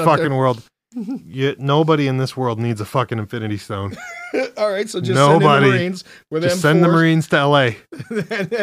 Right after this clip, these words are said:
Speaker 2: And we're
Speaker 1: how you s-,
Speaker 2: good.
Speaker 1: that's how you solve it.
Speaker 2: We win, especially if they come out the water.
Speaker 1: Oh, yeah.
Speaker 2: You're in big trouble.
Speaker 1: Don't, don't come out of the
Speaker 2: Big
Speaker 1: water.
Speaker 2: trouble, Little Chinatown.
Speaker 1: <laughs>
Speaker 2: And we're Kurt Russell, and you're that Asian guy with the magic powers that's about to get <laughs> fucked up.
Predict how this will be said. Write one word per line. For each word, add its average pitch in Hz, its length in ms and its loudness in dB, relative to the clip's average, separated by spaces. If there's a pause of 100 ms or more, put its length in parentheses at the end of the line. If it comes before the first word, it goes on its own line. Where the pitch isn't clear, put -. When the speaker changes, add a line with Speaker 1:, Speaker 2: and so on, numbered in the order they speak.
(120)
Speaker 2:
And 127 80 0
we're 131 100 2
Speaker 1:
how 123 60 2
you 139 80 4
s-, 127 140 4
Speaker 2:
good. 101 80 -12 (260)
Speaker 1:
that's 147 180 -10
how 185 60 -4
you 156 120 -4
solve 156 300 -6
it. 160 80 -10
Speaker 2:
We 127 180 -2
win, 127 320 0
especially 165 380 0
if 131 80 -2
they 127 120 -4
come 120 160 -2
out 110 140 -2
the 113 60 -10
water. 101 380 -4 (600)
Speaker 1:
Oh, 143 140 -8
yeah. 123 220 -10
Speaker 2:
You're 147 140 0
in 107 80 -2
big 135 280 0
trouble. 131 400 0 (180)
Speaker 1:
Don't, 175 380 -2
don't 165 220 -4
come 175 160 -4
out 143 100 -4
of 123 60 -12
the 127 60 -12
Speaker 2:
Big 151 220 0
Speaker 1:
water. 139 80 -14
Speaker 2:
trouble, 160 280 2
Little 156 180 2
Chinatown. 117 680 -2
Speaker 1:
<laughs> - 60 -4 (880)
Speaker 2:
And 120 180 0
we're 156 160 4
Kurt 160 320 0
Russell, 151 460 0 (120)
and 127 120 -6
you're 143 160 4
that 139 160 4
Asian 139 280 4
guy 123 200 2
with 117 120 -2
the 120 60 -6
magic 123 360 -2
powers 113 340 -4
that's 113 180 -8
about 120 220 -4
to 120 60 -6
get 113 240 -4
<laughs> - 120 -12
fucked 240 580 0
up. 254 300 0